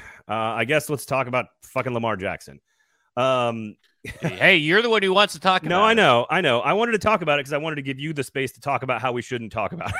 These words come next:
Speaker 1: <laughs> it, which is because it, because it dominated headlines. And here's the other thing. It is not coincidence, in my opinion, that if Mar-, Lamar Jackson made a trade request. So here's how, what happened. He posts on Twitter to, this afternoon about ten thirty-ish, ten forty-five-ish.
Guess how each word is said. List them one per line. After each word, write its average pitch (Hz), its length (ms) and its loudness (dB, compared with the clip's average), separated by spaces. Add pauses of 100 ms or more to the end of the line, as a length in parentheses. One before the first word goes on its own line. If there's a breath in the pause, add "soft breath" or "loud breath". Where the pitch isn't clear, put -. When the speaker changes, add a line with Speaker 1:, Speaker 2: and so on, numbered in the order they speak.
(120)
Speaker 1:
<laughs> 740 180 -8
it, - 280 -2 (400 soft breath)
which 156 260 -4
is 160 420 -6
because 165 360 -2
it, 165 180 -6
because 160 160 -10
it 165 80 -2
dominated 156 520 0
headlines. 120 440 -2
And 117 120 -8
here's 151 220 -6
the 139 120 -2
other 127 120 0
thing. 120 340 -8
It 117 120 -8
is 104 120 -16
not 123 220 -6
coincidence, 139 680 -8
in 127 60 -16
my 123 120 -8
opinion, 107 440 -8
that 98 100 -6
if 92 100 -8
Mar-, 104 260 -6
Lamar 110 260 -4
Jackson 117 380 -4
made 107 140 -4
a 101 40 -8
trade 127 300 -8
request. 98 480 -6
So 110 120 -6
here's 139 220 -8
how, 139 140 -2
what 117 140 0
happened. 87 260 -4
He 90 60 -14
posts 131 300 -8
on 131 120 -6
Twitter 107 380 -2 (380)
to, 120 120 -10
this 101 240 -12
afternoon 110 460 -4
about 98 260 -2
ten 117 460 -6
thirty-ish, 104 480 -4
ten 107 160 -8
forty-five-ish. 90 640 -6